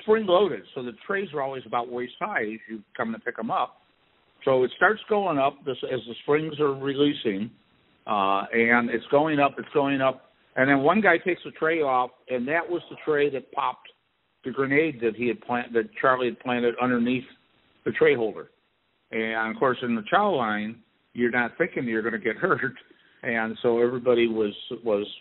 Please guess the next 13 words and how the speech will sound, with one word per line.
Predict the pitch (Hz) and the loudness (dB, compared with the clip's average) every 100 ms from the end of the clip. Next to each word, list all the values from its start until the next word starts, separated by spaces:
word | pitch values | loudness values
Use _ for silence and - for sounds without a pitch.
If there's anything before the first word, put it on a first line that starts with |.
| 113 _ _ | -20 _ _
uh, | 113 117 120 117 113 113 - _ _ _ - | -2 4 6 6 4 -4 -20 _ _ _ 2
for | 131 | 6
want | 143 143 | 6 4
of | 127 | 2
a | |
better | 117 139 120 - | 0 0 -2 -2
term, | 165 131 120 104 | -2 -2 -4 -2
butt | 147 - | -2 -2
to | 110 | -6
butt | 139 135 | -4 -4
at | 113 104 | -4 -4
that | 92 - | -6 -4
time. | 101 95 95 | -4 -4 -8